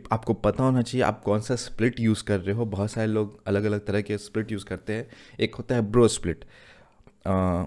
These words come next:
जिसमें पाँच दिन का वर्कआउट होता है। फर्स्ट डे चेस्ट होता है, सेकंड डे बैक होता है, उसके बाद फिर,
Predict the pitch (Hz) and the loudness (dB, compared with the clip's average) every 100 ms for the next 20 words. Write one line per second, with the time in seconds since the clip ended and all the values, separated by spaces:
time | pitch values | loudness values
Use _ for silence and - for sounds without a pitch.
0 | - 104 113 127 127 135 - - 117 120 | -4 -6 -4 0 0 -2 -8 -4 2 2
1 | 123 117 113 107 95 95 113 110 104 - | 2 0 0 4 4 6 6 4 0 0
2 | 107 123 - - 113 113 - 101 - 101 | 0 0 -8 -2 0 0 -2 -4 2 0
3 | 113 - 120 - 123 123 117 110 107 87 | 0 -2 -4 0 0 0 -2 -2 -2 -2
4 | 82 82 95 117 - 117 113 120 120 - | -2 2 4 4 -2 -2 -2 0 -2 -4
5 | - - - - - 113 - 113 101 98 | -20 -20 -20 -10 -6 -4 0 4 4 2
6 | - 95 90 | 0 0 -2